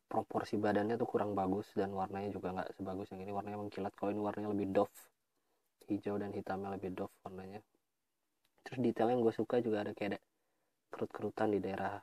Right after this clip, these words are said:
pantatnya, di pahanya tuh. Kayak ada kerutan bajunya. Di lengannya juga ada. Jadi kayak kelihatan baju itu kayak kain gitu. Seakan-akan ada kerutan-kerutannya. Di bagian kolornya juga kayak ada apa nih?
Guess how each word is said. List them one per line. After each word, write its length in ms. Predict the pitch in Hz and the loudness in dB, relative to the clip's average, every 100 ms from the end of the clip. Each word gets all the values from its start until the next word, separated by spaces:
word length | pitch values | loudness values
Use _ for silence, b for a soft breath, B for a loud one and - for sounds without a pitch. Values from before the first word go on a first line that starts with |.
| - | -2
pantatnya, 720 | 101 92 95 - 95 98 95 | -2 -2 -4 -4 -4 -4 -4
di 160 | 92 90 | -4 -2
pahanya 400 | 92 - 95 95 | -2 -2 -4 -6
tuh. 160 | - - _ _ _ _ _ _ _ _ _ _ _ _ _ _ _ _ _ - | -8 -8 _ _ _ _ _ _ _ _ _ _ _ _ _ _ _ _ _ -8
Kayak 140 | 104 | -6
ada 80 | 98 | -6
kerutan 400 | - 98 - 95 | -4 -6 -4 -4
bajunya. 560 | 95 92 - 98 98 101 - _ _ _ _ _ _ - | -2 -4 -6 -6 -6 -6 -10 _ _ _ _ _ _ -6
Di 160 | 101 | -2
lengannya 320 | 95 98 98 101 | -2 -2 -4 -4
juga 240 | 95 92 95 | -4 -4 -4
ada. 180 | 98 202 - _ | -2 -2 -4 _
Jadi 160 | - 107 | -6 -4
kayak 240 | - 98 | -2 -2
kelihatan 320 | - 98 104 107 | -2 -2 -2 -2
baju 200 | 98 98 | -2 -2
itu 80 | 101 - | -2 -4
kayak 160 | 98 | -4
kain 240 | 92 98 101 | -2 -2 -2
gitu. 160 | 196 - - - | -4 -4 -6 -6
Seakan-akan 440 | - 98 95 101 | -8 -8 -8 -8
ada 240 | 95 95 180 - - _ _ _ _ _ _ _ _ _ _ - | -8 -8 -10 -12 -20 _ _ _ _ _ _ _ _ _ _ -8
kerutan-kerutannya. 800 | 98 - 98 - 92 95 95 95 _ _ _ - | -8 -6 -8 -8 -8 -8 -10 -12 _ _ _ -6
Di 240 | 107 104 | 0 2
bagian 480 | 104 104 104 101 101 | 2 0 -2 -4 -4
kolornya 400 | - 104 104 104 | 2 4 4 4
juga 320 | 101 196 - - | 2 0 -2 -6
kayak 180 | - 202 | -6 -4
ada 80 | 196 - - | -4 -6 -8
apa 240 | 208 - - | -6 -6 -8
nih? 160 | - | -10